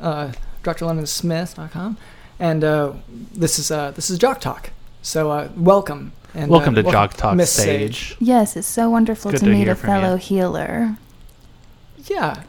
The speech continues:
Speaker 1: that's, that is, yeah, one of the things that doctors are known for. I guess the biggest thing we're known for.
Speaker 3: Well, they're, they're known for a lot of other things as well. But I don't wanna talk about the negative things today. What I wanna talk to you about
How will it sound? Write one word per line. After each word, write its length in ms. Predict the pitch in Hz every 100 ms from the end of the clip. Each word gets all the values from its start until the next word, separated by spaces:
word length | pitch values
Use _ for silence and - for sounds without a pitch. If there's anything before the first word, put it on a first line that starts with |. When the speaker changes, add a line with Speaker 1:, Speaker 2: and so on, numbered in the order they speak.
| -
Speaker 1:
that's, 380 | 208 220 311 -
that 260 | 185 156 160
is, 320 | 165 - - -
yeah, 220 | 247 160
one 180 | 147 156
of 100 | 156
the 60 |
things 180 | 160 156
that 100 | 156
doctors 280 | 156 147 160
are 60 | 165
known 260 | 180 208
for. 140 | 214 - - 156 -
I 120 | - 156
guess 160 | 170
the 80 | 208
biggest 360 | 214 180 - -
thing 200 | - - - - - - -
we're 100 | 156
known 180 | 147 143
for. 100 | 269
Speaker 3:
Well, 340 | 269 262 262 -
they're, 220 | 254 247 -
they're 120 | 226
known 200 | 226 226
for 120 | 226 202
a 20 |
lot 160 | 185 170
of 80 |
other 180 | 180 -
things 320 | 185 - 208
as 160 | - -
well. 400 | - - - 220 - - - - _ - 226 -
But 340 | 262 240 - - -
I 80 |
don't 160 | 285 -
wanna 160 | 285 240
talk 320 | - 190 180
about 240 | 180 170
the 80 | 170
negative 400 | 170 170 170 -
things 340 | - - -
today. 520 | - 190 - - - 226 - - - -
What 140 | 247 -
I 140 | 240
wanna 200 | 269 311
talk 340 | 302 - 226 -
to 220 | - 214
you 260 | 196 233 -
about 720 | - 190 180 160 - - -